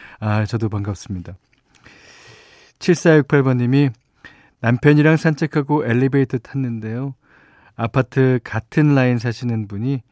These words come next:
어, 쿠키를 나눠주시면서 날씨가 제법 선선해졌죠?" 하시는데, 저도 모르겠구만. "아이, 쌀쌀하죠 뭐." 이런, <laughs> 이러고 말았네요. <laughs> 그냥 웃으면서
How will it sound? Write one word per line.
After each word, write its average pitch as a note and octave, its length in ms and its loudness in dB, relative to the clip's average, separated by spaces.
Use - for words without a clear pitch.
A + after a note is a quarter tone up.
어, G2 300 -12
쿠키를 C3 360 -2
나눠주시면서 G2+ 1000 -4
날씨가 A#2 340 -2
제법 B2 300 -2
선선해졌죠?" D#3+ 1200 -2
하시는데, F#2+ 540 -8
저도 B2 220 2
모르겠구만. G#2 500 0
"아이, E2+ 180 -10
쌀쌀하죠 D3+ 600 -4
뭐." C#3+ 440 0
이런, G#2+ 160 -4
<laughs> - 460 -20
이러고 G#2+ 220 -4
말았네요. F2+ 500 -6
<laughs> - 1200 -16
그냥 C3 240 4
웃으면서 B2+ 500 2